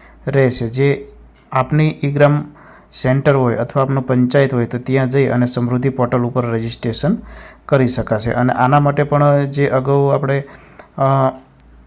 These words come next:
જે ખેડૂત રજિસ્ટ્રેશન હતું, તે ખેડૂત રજિસ્ટ્રેશન પણ ફરજિયાત હતું. માટે જે કોઈ પણ ખેડૂત મિત્રોને ટેકાના ભાવે રજિસ્ટ્રેશન કરવાનું હશે, તો તેવા ખેડૂત મિત્રોએ ફાર્મર રજિસ્ટ્રેશન ફરજિયાત કરેલું હોવું જોઈશે.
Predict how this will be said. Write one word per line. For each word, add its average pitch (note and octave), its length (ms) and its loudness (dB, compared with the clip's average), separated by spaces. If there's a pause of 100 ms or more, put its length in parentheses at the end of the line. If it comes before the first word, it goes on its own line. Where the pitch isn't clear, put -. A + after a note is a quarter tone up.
(1000)
જે C3+ 440 -2 (760)
ખેડૂત D3+ 300 0
રજિસ્ટ્રેશન D3 600 0
હતું, A#2+ 240 -4
તે A#2 100 -4
ખેડૂત C3+ 320 -2
રજિસ્ટ્રેશન C3+ 580 -2
પણ C3+ 280 0 (480)
ફરજિયાત C3 460 0
હતું. D3 220 -2
માટે C3 400 2
જે B2 160 -2
કોઈ C3+ 140 -2
પણ C#3 140 0
ખેડૂત C#3 320 -4
મિત્રોને C#3 300 -2
ટેકાના C3 340 -2
ભાવે C3 240 0
રજિસ્ટ્રેશન B2+ 580 -4
કરવાનું C3 380 0
હશે, C3+ 240 -4 (440)
તો C3+ 100 -2
તેવા C3 200 2
ખેડૂત C#3 280 -2
મિત્રોએ C#3 360 2
ફાર્મર C3+ 520 2
રજિસ્ટ્રેશન C3+ 520 -4
ફરજિયાત B2+ 440 -2
કરેલું B2 420 0
હોવું A#2 440 0 (440)
જોઈશે. C3 500 0